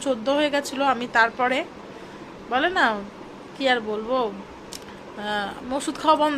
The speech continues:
করে দিই। তো সচরাচর আবার আমার কিছু প্রবলেম দেখা দেয়, তো তারপরে আমি আবার ডাক্তারখানায় যাই। তো তারপরে আমি আবার ওষুধ প্রায়, আহ, অনেক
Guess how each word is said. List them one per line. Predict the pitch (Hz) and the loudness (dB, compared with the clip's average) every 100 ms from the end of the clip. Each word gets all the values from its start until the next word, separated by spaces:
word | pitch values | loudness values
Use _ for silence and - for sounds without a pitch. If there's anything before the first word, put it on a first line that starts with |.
| 233 | 0
করে | 196 185 | 0 -4
দিই। | - - - - - - - - | -8 -14 -16 -16 -16 -16 -16 -12
তো | 254 - | -10 -4
সচরাচর | 285 285 277 285 285 269 | 0 2 2 2 2 2
আবার | 262 262 262 262 - - - - - | 6 8 8 4 -12 -16 -16 -14 -6
আমার | 233 226 | -4 -4
কিছু | 247 247 247 | -6 -4 2
প্রবলেম | 220 233 233 226 | 2 2 0 0
দেখা | 226 226 214 | 2 0 -2
দেয়, | 220 - - - - - - - - - - | -4 -10 -16 -16 -16 -16 -16 -16 -16 -14 -10
তো | 240 226 | -6 4
তারপরে | 220 220 233 247 247 | 4 6 4 6 6
আমি | 226 233 214 | 6 4 4
আবার | 220 220 | 6 4
ডাক্তারখানায় | 220 - 208 226 226 214 | 0 -2 -8 -4 0 2
যাই। | 262 - - - - - - | 2 0 -12 -16 -16 -16 -14
তো | - | 2
তারপরে | 254 233 285 330 | 2 4 4 4
আমি | 302 233 | 4 4
আবার | 240 233 | 4 0
ওষুধ | 233 247 - - - - - | -4 -8 -10 -16 -16 -16 0
প্রায়, | 277 294 359 392 - - - - - - - - 226 | 6 8 6 2 -10 -14 -14 -14 -14 -16 -12 0 4
আহ, | 233 226 220 208 - - - - 214 247 | 6 6 2 -2 -8 -16 -16 -14 -4 2
অনেক | 269 | 2